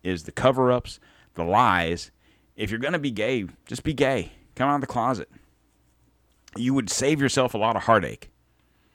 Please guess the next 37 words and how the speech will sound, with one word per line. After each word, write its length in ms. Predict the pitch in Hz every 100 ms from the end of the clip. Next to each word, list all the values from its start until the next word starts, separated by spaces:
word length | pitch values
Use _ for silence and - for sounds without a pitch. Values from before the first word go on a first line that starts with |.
| - _
Think 220 | - 170 143
about 240 | 82 55
it. 260 | - _ - _ _ _ -
If 160 | 123
the 80 | 95
D 200 | 95 165
U 180 | 190 147
I 380 | 113 92 92 - - _ _
was 180 | 110 101
a 60 |
situation, 720 | - 143 - 110 104 101 90 82
obviously 500 | 143 - 113 - 98
he 80 |
was 160 | 90 78
drunk. 320 | - - - - _ _ _
No, 300 | - 101 110
we're 120 | 127
not 160 | 143 107
disputing 480 | 104 - 113 87 82
that. 200 | 62 - -
And 200 | 123 135
he, 180 | 127 120
but 220 | 147 135
he 140 | 143
may 340 | 127 143 175 165
not 220 | 117 110
have 80 | 95
been 120 | 101
that 160 | 78
hammer. 220 | 95 110 78
If 80 |
he 80 | 139
had 180 | 117 110
a 60 | 107
couple 260 | 107 101
of 80 | 85
drinks, 460 | 87 117 82 -